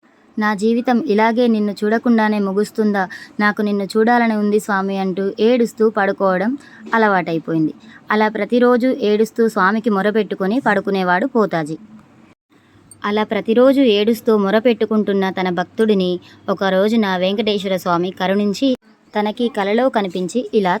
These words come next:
చెప్తాడు. "భక్త, బాధపడకుము, నీవు రాలేకపోతేనేమి, నీకు బదులుగా నేనే వచ్చాను. అదిగో చూడు,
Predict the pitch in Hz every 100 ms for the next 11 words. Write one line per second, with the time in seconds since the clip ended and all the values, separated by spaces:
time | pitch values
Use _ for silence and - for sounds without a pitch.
0 | 226 170 - 156 147 - - _ _ _
1 | - - - 214 196 - - 165 233 -
2 | - - 185 190 233 208 175 165 156 -
3 | - - 208 214 185 165 214 220 214 190
4 | 185 185 175 170 175 269 294 - - -
5 | 208 214 185 175 185 196 247 185 185 175
6 | 208 220 180 - 170 156 - - - -
7 | 180 175 196 226 202 196 277